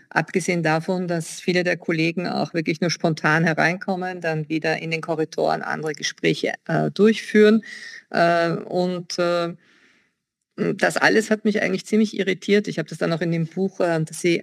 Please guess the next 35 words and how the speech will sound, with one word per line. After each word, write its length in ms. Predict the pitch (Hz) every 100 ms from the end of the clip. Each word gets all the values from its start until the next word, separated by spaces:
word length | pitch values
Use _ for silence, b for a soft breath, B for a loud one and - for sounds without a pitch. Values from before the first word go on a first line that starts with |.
| -
im, 360 | 160 156 151 147 _ -
äh, 100 | 151
Vorspann 440 | - 170 - 175
erwähnten, 760 | 165 160 160 170 - 165 165 160 -
Diplomatie, 480 | 170 - 160 - 175
Macht, 300 | 165 156 -
Politik, 560 | 175 156 - 226 -
äh, 400 | 196 160 151 151 -
kurz 320 | - 185 - -
skizziert, 760 | - 165 - - 202 233 233
weil, 300 | 170 160 170 165 B B B B -
äh, 440 | 160 151 - - - - _ _ _ _ -
das 220 | - 170
alles 280 | 185 185 185
hat 160 | 156
nichts 160 | 196 -
mehr 100 | 190
mit 180 | 170 -
Diplomatie 520 | 165 170 156 - 190
und 180 | 190 170
hat 160 | 160
nichts 260 | 180 - -
mehr 140 | 175
mit, 320 | 160 160 156 -
äh, 80 |
mit 220 | 151 156 -
Dialog 400 | 160 147 156 -
zu 100 | -
tun. 320 | - - -
Das 160 | 147
ist, 320 | - 151 - -
äh, 320 | - 151 - B B B B B -
das 160 | 151 170
ist 180 | 165
eine 460 | 180 165 160 147 147